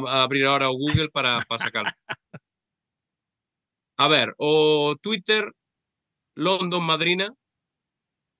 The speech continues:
Speaker 1: ¿no?
Speaker 2: Sí.
Speaker 1: Arroba, arroba London Madrina. Correcto ou non?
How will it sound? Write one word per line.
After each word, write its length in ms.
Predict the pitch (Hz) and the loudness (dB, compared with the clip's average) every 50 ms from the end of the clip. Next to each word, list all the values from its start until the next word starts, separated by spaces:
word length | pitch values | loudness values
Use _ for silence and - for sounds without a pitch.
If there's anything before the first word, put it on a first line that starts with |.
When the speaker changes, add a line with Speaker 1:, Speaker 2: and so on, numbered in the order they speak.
| _ _ _ _ _ _ _ _ _ _ _ _ _ | _ _ _ _ _ _ _ _ _ _ _ _ _
Speaker 1:
¿no? 160 | - 151 - - _ _ _ _ _ _ _ | -14 -14 -14 -14 _ _ _ _ _ _ _
Speaker 2:
Sí. 180 | - 139 175 - - | 0 2 2 0 -6
Speaker 1:
Arroba, 560 | - 120 120 127 131 127 131 127 123 127 127 _ _ _ _ _ _ _ _ _ _ _ _ _ _ - | -16 -16 -12 -12 -10 -8 -8 -8 -8 -10 -14 _ _ _ _ _ _ _ _ _ _ _ _ _ _ -8
arroba 280 | 120 135 147 156 147 139 | -4 -2 0 2 2 2
London 240 | 139 147 147 147 143 | 2 2 0 0 0
Madrina. 400 | 143 139 135 139 151 160 175 202 240 _ _ _ _ _ _ _ _ _ _ _ _ _ _ _ _ _ _ _ _ _ _ _ _ _ _ _ _ _ _ _ _ | 0 0 0 0 -2 -2 -2 -4 -8 _ _ _ _ _ _ _ _ _ _ _ _ _ _ _ _ _ _ _ _ _ _ _ _ _ _ _ _ _ _ _ _
Correcto 360 | 143 135 156 180 180 226 220 | -4 -4 -4 -2 -2 -2 -2
ou 40 | 160 | 0
non? 160 | 131 117 | -2 -4